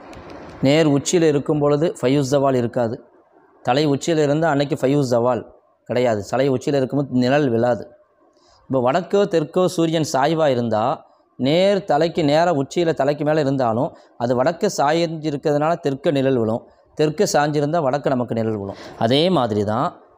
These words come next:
காபத்துல்லாவுக்கு நேராவும் வருஷத்துல இரண்டு நாள் என்ன செய்யும்? உங்களுக்கு வந்து காபத்துல்லா நோக்கி வரும். காபத்துல்லாவுக்கு நேரா சூரியன் வரும். ரெண்டு நாள், வருஷத்துல ரெண்டு நாள்.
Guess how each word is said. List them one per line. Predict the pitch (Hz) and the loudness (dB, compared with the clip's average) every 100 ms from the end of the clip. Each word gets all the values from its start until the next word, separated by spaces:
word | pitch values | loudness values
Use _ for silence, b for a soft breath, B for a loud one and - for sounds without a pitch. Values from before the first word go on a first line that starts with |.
| - | -2
காபத்துல்லாவுக்கு | 131 156 196 233 226 220 214 214 196 196 | 2 2 2 0 0 2 2 2 0 -2
நேராவும் | 156 170 180 165 156 147 165 233 - | 0 2 2 2 2 0 -2 -4 -4
வருஷத்துல | 151 147 156 185 | -4 -4 -6 -2
இரண்டு | 185 147 160 160 | 0 0 0 0
நாள் | 143 156 | 0 0
என்ன | 127 135 | 0 -2
செய்யும்? | - 120 113 175 233 _ _ _ _ _ _ - | -2 -2 0 -2 -6 _ _ _ _ _ _ -6
உங்களுக்கு | 151 156 135 | 0 0 0
வந்து | 139 151 175 | 0 0 0
காபத்துல்லா | 143 139 156 156 151 143 | 0 0 0 -2 0 0
நோக்கி | 131 139 135 | 0 -2 -4
வரும். | 123 113 113 - | -4 -4 -6 -12
காபத்துல்லாவுக்கு | 104 131 156 151 143 135 120 | -6 -4 -2 0 0 0 -2
நேரா | 131 151 165 160 196 - _ _ | 0 0 0 0 -2 -6 _ _
சூரியன் | - 170 156 139 175 - | -4 -2 0 -2 -4 -4
வரும். | 113 110 - - _ _ _ _ _ | -4 -4 -8 -20 _ _ _ _ _
ரெண்டு | 131 165 160 | 0 0 2
நாள், | 131 120 | 0 0
வருஷத்துல | 131 135 139 131 | -2 -2 0 0
ரெண்டு | 113 117 110 | 0 0 -2
நாள். | 104 | -4